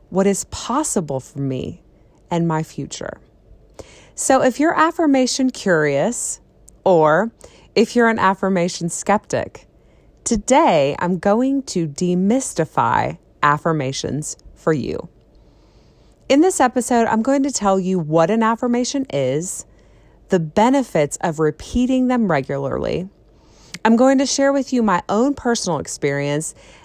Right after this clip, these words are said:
and ultimately try and convince you to give them a trial run. Duh! <laughs> Okay, let's get started.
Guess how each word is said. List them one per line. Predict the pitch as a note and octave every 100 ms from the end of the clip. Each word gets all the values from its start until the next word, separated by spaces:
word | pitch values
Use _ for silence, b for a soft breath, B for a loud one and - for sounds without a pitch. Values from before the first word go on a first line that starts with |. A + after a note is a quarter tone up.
| B
and | A3+ A#3+
ultimately | C4 D#4 - F#4 E4+ D#4 D#4
try | - A3 G3+
and | G3 G#3
convince | G#3 F#3 D#3 D3+ D#3 -
you | D#3+
to | D#3 D#3
give | C3+ D3+ D3 C#3+
them | D#3+ -
a |
trial | E3 - C3 B2+ B2+ B2 - C#3+
run. | C#3 G2+ - D#3 - b b b - C3+
Duh! | E3+ G#3 C4+ A3+ A#3+ B3 - -
<laughs> | - A3 - B E4+ B B B _ G3+
Okay, | G#3+ A#3+ C3 - _ _ _
let's | E3 E3+ -
get | - E3
started. | - - - - -